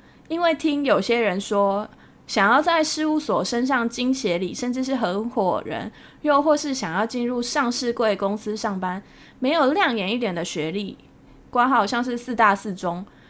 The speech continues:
想升上去的机会比较渺茫，想请两位姐姐帮我解惑一下，万分感谢。” P S，你们的 Podcast 真的超级好笑，又可以学到很多知识，五星赞爆！我刚刚看到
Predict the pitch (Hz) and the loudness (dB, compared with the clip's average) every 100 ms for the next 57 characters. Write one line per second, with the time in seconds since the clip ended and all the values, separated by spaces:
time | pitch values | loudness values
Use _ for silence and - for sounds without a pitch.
0 | - - 233 190 208 330 370 370 359 277 | -20 -2 0 0 2 0 0 0 2 2
1 | 359 302 208 226 262 285 214 156 214 185 | 0 0 0 0 2 2 2 0 -2 -2
2 | 95 - - - - 220 196 220 262 226 | -4 -6 -8 -10 -6 -2 0 0 -2 -4
3 | 156 92 - - 196 156 254 240 151 151 | -6 -10 -18 -8 -6 -2 -2 -2 -4 -4
4 | 151 202 214 202 - - 196 254 190 196 | -4 -2 -2 -4 -6 -10 -4 -4 -2 -2
5 | 175 254 185 196 196 202 180 196 - 180 | 0 0 -2 -4 -6 -6 -8 -10 -10 -10
6 | - - - - - - 330 269 269 196 | -12 -20 -20 -20 -16 -2 0 0 -2 -6
7 | 190 196 214 247 254 269 233 - 226 196 | -4 -2 -2 -2 -2 -2 -4 -4 -4 -4
8 | - 254 247 226 202 170 185 214 214 214 | -2 0 0 0 -2 -2 0 0 0 -2
9 | 170 175 202 208 175 139 175 190 208 208 | -4 -2 -2 0 -2 -4 -6 -6 -6 -8
10 | 208 180 190 - - - 202 190 - 294 | -6 -8 -8 -16 -20 -6 -2 -2 0 0
11 | 302 285 254 294 254 - 214 - - - | 2 0 2 2 2 0 -8 -14 -20 -20
12 | - - 180 254 277 285 277 | -20 -12 4 8 12 12 12